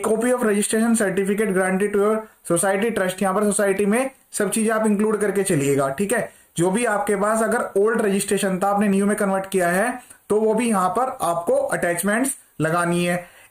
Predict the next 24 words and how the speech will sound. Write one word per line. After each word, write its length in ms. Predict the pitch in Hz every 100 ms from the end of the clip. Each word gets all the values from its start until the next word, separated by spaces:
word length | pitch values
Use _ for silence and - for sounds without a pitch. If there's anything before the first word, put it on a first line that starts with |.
| 180
A 40 |
note 320 | 190 226 262
specifying 680 | 226 - 202 202 214 214 220
the 120 | 226 220
main 240 | 190 214
area 280 | 214 208 208 220
of 180 | 240 -
charitable 440 | 185 175 196 196 214
religious 440 | 190 180 196 202
activity 540 | 196 - 196 190 220 262 262 _ - - _
and 200 | 175 196
a 60 | 254 254
projection, 480 | 214 196 202 - 247 151 127 165
ध्यान 220 | 165 185
से 100 | 214
देखिएगा 320 | 208 214 214
क्या 200 | 220 214
चीज 180 | 202 214
रिक्वायर्ड 340 | 214 202 196
की 120 | 190 196
गई 160 | 202
है, 180 | 226 233
projection 420 | 190 190 - 254 269 - _ -
oblique 280 | 185 226